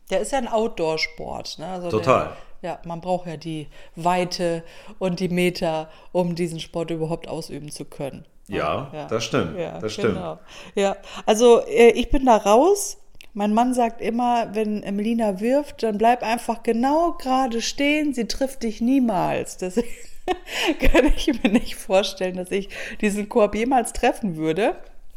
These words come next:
Speaker 2: Aber
Speaker 1: Vielleicht würdest du mir das beibringen. Das
Speaker 2: sehr
Speaker 1: würde ich
Speaker 2: gerne, vor allem, wo ich gehört habe in einer Folge, dass du früher Basketball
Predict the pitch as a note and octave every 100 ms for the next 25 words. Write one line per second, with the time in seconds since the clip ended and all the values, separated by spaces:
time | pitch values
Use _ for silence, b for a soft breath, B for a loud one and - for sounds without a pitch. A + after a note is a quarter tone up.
0 | - - F#3+ F3 A#3 A#3+ G#3 G3+ G#3 G#3+
1 | G3 F3+ E3 - - D3+ D#3 D#3 C#3+ D#3+
2 | B2 F#2 A#2 A#2 A#2 F3 D3+ - G#2+ C3+
3 | B2+ B2 A#2+ A2+ B2+ C3+ C3 C3+ A#2+ A#2+
4 | A#2+ B2+ A#2 C#3 C#3+ A2 A2 - G#2 A2+
5 | G#2 F#2+ - - F#2+